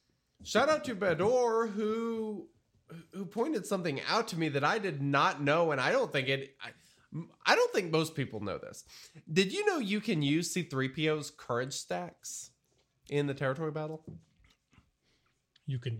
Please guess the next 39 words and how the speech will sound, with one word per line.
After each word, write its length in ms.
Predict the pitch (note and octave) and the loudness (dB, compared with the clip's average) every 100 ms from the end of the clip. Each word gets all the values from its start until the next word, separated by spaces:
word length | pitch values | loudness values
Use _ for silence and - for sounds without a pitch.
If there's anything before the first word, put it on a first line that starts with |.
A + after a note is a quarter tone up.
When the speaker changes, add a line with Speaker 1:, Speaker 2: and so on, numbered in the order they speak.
| G#2+ | -6
Speaker 2:
use 340 | A#2 C#3 D#3+ E3+ | -2 -2 -2 -2
them? 280 | A3+ A#3+ A3+ | -2 -2 -4
Speaker 1:
You 160 | D3 A3+ | -8 -6
can 220 | C4+ G3 | -4 -2
Speaker 2:
What 40 | |
does 120 | D3 | 0
that 120 | C#3 C3+ | 0 2
Speaker 1:
use 380 | C3 B2+ A#2 - | 2 2 0 -4
Speaker 2:
even 80 | C2+ | -12
Speaker 1:
them. 200 | G1+ G1+ - _ _ C#3 | -12 -18 -20 _ _ -16
Yes. 760 | A2 G#2+ G#2+ - - - - - _ _ _ _ _ | -12 -8 -8 -8 -12 -12 -14 -18 _ _ _ _ _
So 200 | - F#3+ | 2 2
just 240 | D3+ A3+ A#3 | 4 2 2
like 240 | C4+ - | 2 2
all 120 | G3 | 2
the 140 | F#3+ F3+ | 4 4
other 160 | E3 | 2
characters 400 | - D#3+ D#3 D3+ B2 | 2 0 0 -2 0
Speaker 2:
All 60 | |
right. 80 | B2+ | 0
Speaker 1:
on 80 | D3+ | 0
the 80 | C#3+ | 0
Galactic 380 | C#3+ C#3+ D3 | 2 2 4
Speaker 2:
Tell 120 | F3 E3+ | 4 6
me 40 | |
Speaker 1:
Republic 300 | E3+ F3 E3+ | 4 4 4
Speaker 2:
more. 320 | D#3+ D3 C3 B2 | 4 4 2 2
Speaker 1:
team, 360 | A#2 A#2 D3 - - _ _ - | 2 0 -4 -10 -20 _ _ -2
uh, 400 | C#3+ C#3+ C3+ B2+ B2 - | 2 4 4 2 -4 -4
courage, 500 | E3+ E3 F#3 F3 - | 2 4 2 -2 -2
once 180 | C#3+ C#3 | -4 -2
you 60 | |
get 140 | C#3+ - | -4 0
five 180 | A#2+ C3 | 0 0
stacks 260 | F3+ G3 | -2 -2
of 100 | F#3 | -2
courage, 300 | D3+ B2+ B2+ | 2 2 0
it 100 | C3 | -2
does 360 | G#2+ A2+ A2+ A#2 | 0 0 -2 -4